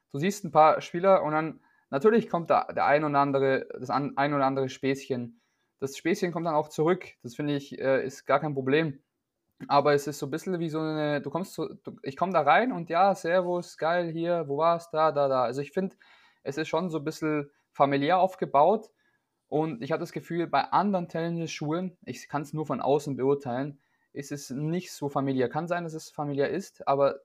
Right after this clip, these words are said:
das Gefühl gibt mir die Tennisschule, dass es wie ein, ein Glied ist, was, äh, ja,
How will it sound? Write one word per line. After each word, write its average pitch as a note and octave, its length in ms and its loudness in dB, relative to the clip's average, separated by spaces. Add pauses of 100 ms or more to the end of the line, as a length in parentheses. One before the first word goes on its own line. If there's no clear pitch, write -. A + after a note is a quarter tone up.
das C3 180 -12
Gefühl E3+ 380 -4
gibt D3 180 -6
mir C#3+ 80 -8
die C3+ 80 -6
Tennisschule, D3 440 -6
dass C3 100 -6
es C3 220 -10
wie D3+ 300 -6 (640)
ein, D#3 520 0 (460)
ein D3+ 300 2
Glied C#3+ 320 -4
ist, F#3 320 -6 (580)
was, C3+ 440 2
äh, C3 400 2 (140)
ja, B2+ 260 0